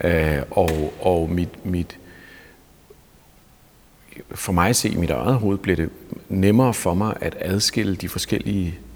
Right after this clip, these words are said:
versioner, kan man sige, af Jesus for eksempel. Hvilken del er fortælleren, hvilken del er den politiske figur, hvilken del er eftertidens, allerede i, i brevenes, øh, sådan lidt,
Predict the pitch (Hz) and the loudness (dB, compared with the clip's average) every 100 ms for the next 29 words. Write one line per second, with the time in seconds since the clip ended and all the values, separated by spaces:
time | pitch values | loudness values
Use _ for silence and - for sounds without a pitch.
0 | - - - - 87 95 113 110 110 104 | -20 -20 -20 -4 0 2 2 0 -2 -4
1 | 80 73 - 80 78 - 73 71 78 87 | -2 -2 -4 -6 -8 -4 -4 -2 0 0
2 | - - - 73 - - - 82 - - | -2 -8 -6 -6 -6 -10 -12 -16 -18 -20
3 | - - - - 92 92 110 - 98 50 | -20 -20 -20 -6 -2 0 -2 -2 -2 -2
4 | 50 - 73 65 62 - - - - - | -6 -2 -2 -4 -8 -16 -20 -20 -10 -6
5 | - 82 87 87 78 85 101 90 92 - | -2 -2 -2 -2 -2 -2 -2 -2 -4 -4
6 | - 78 71 64 - - - - 87 92 | -8 -8 -8 -8 -14 -20 -20 -10 -4 -2
7 | 82 82 - 78 90 80 - 82 80 85 | -2 -2 -6 -10 -6 -6 -4 -4 -2 -2
8 | 85 80 - 76 69 64 - - - - | -2 -4 -6 -6 -6 -8 -14 -20 -20 -20
9 | - - - - - 87 - - - - | -20 -20 -20 -20 -4 -4 -2 -6 -6 -6
10 | 85 - - - 82 82 78 80 85 69 | -6 -6 -10 -6 -2 0 0 0 0 -2
11 | 65 - - - - - - - - - | -6 -12 -20 -20 -20 -20 -20 -20 -20 -20
12 | - 80 87 80 82 92 87 - - - | -16 -6 -2 2 2 0 -2 -6 -10 -6
13 | 78 71 62 60 - - - - - - | -4 -2 -4 -8 -12 -16 -20 -20 -20 -20
14 | - - - - 95 87 78 85 | -20 -20 -14 -4 -2 0 0 -2